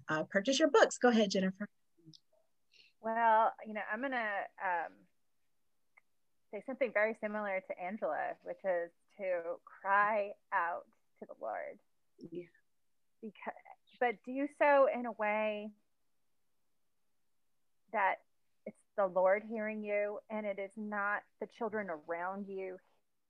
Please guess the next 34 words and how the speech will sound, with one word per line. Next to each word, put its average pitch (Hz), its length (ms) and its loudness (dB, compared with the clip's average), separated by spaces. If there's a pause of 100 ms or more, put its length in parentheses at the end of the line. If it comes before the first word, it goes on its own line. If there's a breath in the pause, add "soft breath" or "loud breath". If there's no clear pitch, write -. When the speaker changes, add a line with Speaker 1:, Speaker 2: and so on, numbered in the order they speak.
(100)
Speaker 2:
hearing 185 440 -10
negative 170 400 -8 (460)
words 175 400 -8
about 151 420 -2 (280)
themselves, 165 720 -4 (360)
Speaker 1:
Mm-hmm. 208 100 -8
Speaker 2:
their 180 340 0 (580)
bio 190 340 2 (140)
parents, 190 760 -2 (220)
their 185 340 4
other 190 260 0 (120)
siblings, 190 640 -4
things 175 260 -14
like 175 220 -8
that. 165 240 -2 (680 soft breath)
Um, 190 260 -4 (100)
I 190 40 -12
think 208 140 -10
it's 202 140 -14
really 196 260 0
important 190 680 -6 (320)
to 170 340 -4
make 170 120 -14 (140)
sure 175 300 2
that 170 300 2 (720)
when 247 220 2
you're, 254 440 4 (600 loud breath)
when 220 120 -4
you're 247 100 2
in 247 120 0
the 226 80 -2
thick 226 220 -4
of 220 120 -2
it 226 280 6